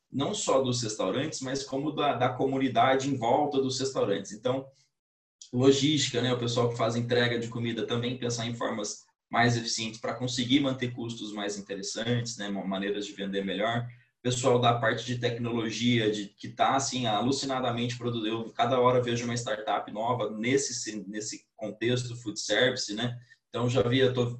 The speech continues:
tô em contato hoje com uma, com uma startup, por exemplo, que faz marketing por indicação, o famoso boca a boca, só que digital,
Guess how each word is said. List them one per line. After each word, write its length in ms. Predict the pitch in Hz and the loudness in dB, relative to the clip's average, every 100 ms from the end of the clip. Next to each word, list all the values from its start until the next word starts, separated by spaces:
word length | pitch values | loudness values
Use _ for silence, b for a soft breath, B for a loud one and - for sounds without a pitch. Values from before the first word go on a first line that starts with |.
| - | -4
tô 220 | 123 - | 0 2
em 160 | 123 | 2
contato 480 | 120 123 123 120 127 | 0 0 2 2 4
hoje 240 | 120 117 120 | 2 2 0
com 120 | 120 | -4
uma, 340 | 117 107 101 | -4 -4 -6
com 80 | 101 | -6
uma 100 | 110 | -8
startup, 500 | 107 107 107 101 - | -2 -2 0 -2 -2
por 100 | 104 | -2
exemplo, 340 | 104 117 123 | -2 -2 -4
que 100 | - | -8
faz 300 | - 139 135 | -4 -2 0
marketing 540 | 120 139 - 160 - 160 | 2 0 0 -4 -6 -6
por 140 | 156 | -4
indicação, 640 | 151 143 151 - - 110 | -2 -2 -2 -2 2 0
o 60 | 107 | 0
famoso 420 | 139 135 139 151 | -2 2 4 4
boca 300 | 135 147 139 | 2 2 4
a 20 | |
boca, 340 | 131 123 208 160 | 4 6 6 4
só 140 | 156 160 | 0 0
que 120 | 156 | 0
digital, 640 | 143 156 170 - 92 - | -2 -4 2 2 2 0